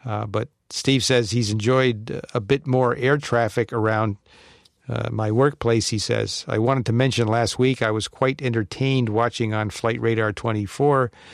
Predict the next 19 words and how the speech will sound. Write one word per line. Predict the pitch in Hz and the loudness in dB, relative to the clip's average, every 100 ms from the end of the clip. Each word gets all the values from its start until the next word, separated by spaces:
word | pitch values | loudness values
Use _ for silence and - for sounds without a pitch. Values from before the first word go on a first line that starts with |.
| - - | -20 -10
first | - 185 151 | 0 2 2
a | 131 | 0
Cessna | - 143 - 131 | 2 0 2 0
Citation | 110 113 104 - 151 175 117 110 120 - | 0 0 -2 0 0 2 0 0 -2 -2
due | 113 | 0
to | 110 95 | 0 0
high | 113 | 0
crosswinds, | 104 - 127 131 - 104 101 107 - _ _ - - - - | 0 0 0 0 -2 -2 -4 -10 -14 _ _ -20 -20 -20 -6
make | 104 104 101 - | -2 -2 -4 -6
two | - 147 | 0 2
missed | 131 127 - | 2 2 0
approaches | 98 131 135 - 127 110 101 | 0 2 2 4 2 2 -2
and | 98 | -4
ultimately | 104 - 107 - 110 107 110 - | -4 -4 -6 -4 -6 -6 -8 -8
chose | - 110 107 | -2 0 0
to | - | -4
land | 107 110 104 | -4 -4 -4
at | 98 | -2
Auburn. | 113 123 113 110 | 0 2 2 0